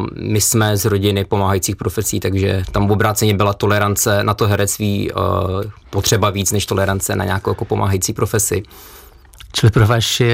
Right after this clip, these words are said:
Speaker 2: rodinu bylo obtížnější přijmout to, že byste byl hercem, než že byste byl třeba vychovatelem, eh, v klokánku nebo něco
Speaker 1: To
Speaker 2: podobného?
Speaker 1: nevím, jestli by to bylo pro ně obtížnější, ale nespatřoval jsem žádnou jako potíž v tom, když jsem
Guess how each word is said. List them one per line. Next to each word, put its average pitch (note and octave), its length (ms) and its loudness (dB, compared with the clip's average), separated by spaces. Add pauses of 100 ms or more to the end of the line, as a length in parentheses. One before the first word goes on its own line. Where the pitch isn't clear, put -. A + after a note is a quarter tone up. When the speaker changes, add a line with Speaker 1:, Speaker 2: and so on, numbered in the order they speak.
(140)
Speaker 2:
rodinu A2 560 4
bylo A2 280 2
obtížnější A2+ 640 2
přijmout A2+ 320 2
to, A2 120 2
že G#2 120 2
byste G#2+ 260 0
byl A2 140 2
hercem, A#2 480 2
než A2+ 180 0
že A2+ 240 2
byste A2 240 -2
byl A2 120 0
třeba A#2 240 0
vychovatelem, A2 880 -2
eh, G#2+ 320 -2
v - 180 -8
klokánku A2+ 440 0
nebo G#2+ 160 0
něco A2+ 180 -4
Speaker 1:
To A2+ 100 -2
Speaker 2:
podobného? C3+ 320 2
Speaker 1:
nevím, B2 240 2
jestli C3+ 180 -2
by C3 80 0
to C#3 100 -2
bylo C3 160 0
pro C#3 160 -2
ně C3+ 120 0
obtížnější, A#2 680 0
ale A2+ 200 2
nespatřoval G#2+ 680 0
jsem A#2 180 -2
žádnou G#2 300 2
jako G#2+ 340 0
potíž G#2 460 -4
v - 20 -10
tom, G#2 160 2
když G2 120 0
jsem G#2+ 160 2